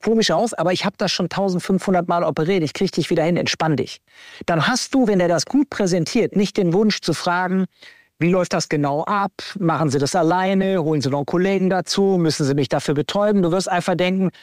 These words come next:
„Alles klar, der hat signalisiert, er kriegt das hin, ich lass den mal machen.“ Und das ist das, was du beim Kunden erreichen musst, dass der Kunde das Gefühl hat,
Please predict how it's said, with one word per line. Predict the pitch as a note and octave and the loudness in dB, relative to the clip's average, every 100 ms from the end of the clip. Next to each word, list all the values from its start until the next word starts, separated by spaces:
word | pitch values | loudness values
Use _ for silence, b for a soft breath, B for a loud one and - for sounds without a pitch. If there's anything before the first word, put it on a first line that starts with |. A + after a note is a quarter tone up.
| B B | B B
„Alles | F#3 F3+ F3 - | -2 0 -2 -2
klar, | E3+ F#3+ F3+ | -2 0 0
der | E3+ | -2
hat | E3 | -2
signalisiert, | - E3 E3 D#3 C#3 F3 | -2 0 0 0 0 0
er | E3 | -2
kriegt | - D#3+ D#3 | -2 -2 -2
das | C3+ | -2
hin, | E3+ F3 | 0 0
ich | F3 D#3 | 0 0
lass | D#3+ - | -2 -2
den | D3+ | 0
mal | C#3 C3 | 0 0
machen.“ | B2 - G3 - B B B - | -2 -4 -10 -18 B B B -4
Und | D3 - | -2 0
das | B3 A#3 | -2 0
ist | B3 - | -2 0
das, | A3+ - | -2 0
was | G3+ | -2
du | - | 0
beim | F3+ D#3 | -2 -2
Kunden | - G#3+ F#3 | 0 0 0
erreichen | B2 A2 G#2+ A2 C3 | 0 0 0 -2 -2
musst, | B2 - | -2 0
dass | C#3+ | -2
der | - C#3 | -2 0
Kunde | A3+ A#3+ | 2 2
das | G#3+ - | 2 0
Gefühl | F3 - F#3+ | -2 0 2
hat, | G3 | 0